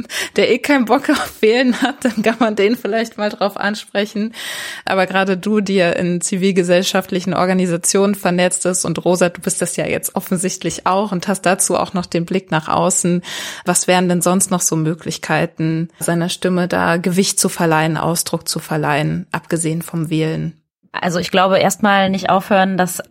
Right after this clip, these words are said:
Speaker 2: einzufordern, das Wahlrecht ganz konkret. Also ich finde, dieser Grundsatz, alle, die hier leben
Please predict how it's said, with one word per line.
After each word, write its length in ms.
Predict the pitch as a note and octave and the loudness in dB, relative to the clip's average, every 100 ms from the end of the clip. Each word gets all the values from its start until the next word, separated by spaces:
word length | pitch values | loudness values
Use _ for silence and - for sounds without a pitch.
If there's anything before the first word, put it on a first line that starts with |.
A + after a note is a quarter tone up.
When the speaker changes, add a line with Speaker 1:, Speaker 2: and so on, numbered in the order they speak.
| - | -2
Speaker 2:
einzufordern, 880 | F#3 G#3+ B3 B3 A#3+ B3+ C#4 D#4+ F4 _ | -2 -2 -2 2 4 4 2 0 -4 _
das 500 | - G3 F#3 - - - | -6 -6 -6 -8 -12 -10
Wahlrecht 720 | - F3+ G#3 A#3+ C#4 - - | 0 2 4 2 -2 -6 -6
ganz 180 | A3 C#4+ | -4 -2
konkret. 580 | A3+ G#3+ B3 C4 - - - _ _ - | -4 -4 -2 -4 -4 -14 -20 _ _ -4
Also 640 | F#3+ F3+ F#3 F#3 F#3 F#3 _ _ | -2 0 2 2 2 0 _ _
ich 220 | - - | -16 -8
finde, 240 | - G3 G3 | -2 0 0
dieser 340 | G3 F#3 F#3 | 0 4 4
Grundsatz, 440 | F3+ G3 G3 G3 - | 2 0 2 2 2
alle, 200 | G3 F#3 | 0 0
die 120 | G3 | 0
hier 120 | F#3+ | 0
leben 640 | F#3 G3+ G#3 G3+ G3 G3 | 2 2 2 0 -2 -4